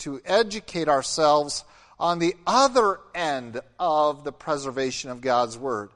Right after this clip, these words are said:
of how it was given, how it was identified and preserved, who was involved, what means was there to do so. Um, and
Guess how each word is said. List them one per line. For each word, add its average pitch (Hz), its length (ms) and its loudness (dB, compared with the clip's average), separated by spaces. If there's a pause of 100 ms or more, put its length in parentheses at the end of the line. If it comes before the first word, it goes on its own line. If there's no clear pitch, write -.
(440)
of 160 480 4 (160)
how 185 460 4
it 202 120 -2
was 170 340 0
given, 147 460 -2 (380)
how 185 500 0
it 185 180 -8
was 175 220 -2
identified 151 1000 0 (100)
and 151 200 -10
preserved, 147 680 -2
who 156 140 -6
was 196 220 2
involved, 156 680 2
what 160 300 0 (440)
means 180 540 -8 (540)
was 139 440 -2
there 135 220 0
to 170 160 -10
do 151 220 -2
so. 143 440 2 (600)
Um, 143 400 2 (320)
and 160 480 -6